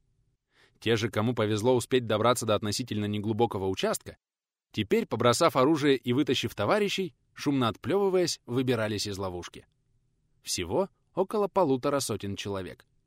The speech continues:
Еще около тысячи деморализованных и дезориентированных, уцелевших на поле боя, и тех, кто не успел скатиться на лед.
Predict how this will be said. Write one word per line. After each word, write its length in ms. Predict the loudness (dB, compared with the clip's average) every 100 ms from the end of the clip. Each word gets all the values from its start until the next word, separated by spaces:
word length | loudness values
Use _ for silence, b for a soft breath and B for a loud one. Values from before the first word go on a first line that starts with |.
| _ _ _ _ _
Еще 500 | -2 0 2 4 4
около 260 | 6 2 2
тысячи 360 | 2 -2 -4 0
деморализованных 880 | 2 4 2 2 2 2 2 0
и 160 | -4 -4
дезориентированных, 1040 | 0 2 2 2 0 -4 -4 -4 -10 -16 _ _
уцелевших 580 | -8 -2 2 2 2 -2
на 140 | -4 0
поле 280 | 0 0
боя, 300 | 0 0 0 -4 _
и 120 | -8
тех, 260 | -2 -2 -2
кто 160 | -2
не 100 | 2
успел 380 | 2 0 0 0
скатиться 480 | 0 -4 -4 -6 -6
на 140 | -4
лед. 240 | -6 -10